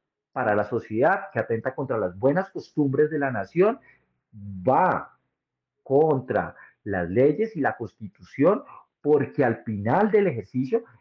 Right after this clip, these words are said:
estaríamos premiando posiblemente incluso a criminales que tienen vínculos con el narcotráfico, que no hay una verdadera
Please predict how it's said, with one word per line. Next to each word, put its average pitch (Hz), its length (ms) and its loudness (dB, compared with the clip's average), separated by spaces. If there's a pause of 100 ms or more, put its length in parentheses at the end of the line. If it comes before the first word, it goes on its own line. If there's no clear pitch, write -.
estaríamos 101 580 -4
premiando 113 800 -2
posiblemente 123 560 -6
incluso 156 300 -8
a 156 60 -10
criminales 104 680 -4 (320)
que 123 120 -10
tienen 110 480 -4
vínculos 135 440 0
con 104 140 -10
el 101 100 -10
narcotráfico, - 760 -8 (160)
que 110 120 -14
no 104 200 -2
hay 104 200 2
una 127 240 0
verdadera 113 600 -2